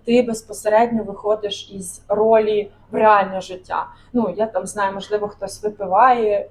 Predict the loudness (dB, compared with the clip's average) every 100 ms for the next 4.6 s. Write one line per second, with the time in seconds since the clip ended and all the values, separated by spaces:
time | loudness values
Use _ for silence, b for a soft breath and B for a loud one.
0 | _ _ _ -8 -6 0 0 2 0 0
1 | 0 -4 -8 -10 -2 0 0 -2 0 0
2 | -2 -8 -12 -12 -14 -16 _ -4 -2 -2
3 | -4 -10 -6 -6 -6 0 0 0 -6 -8
4 | -12 -12 -8 -6 -4 -6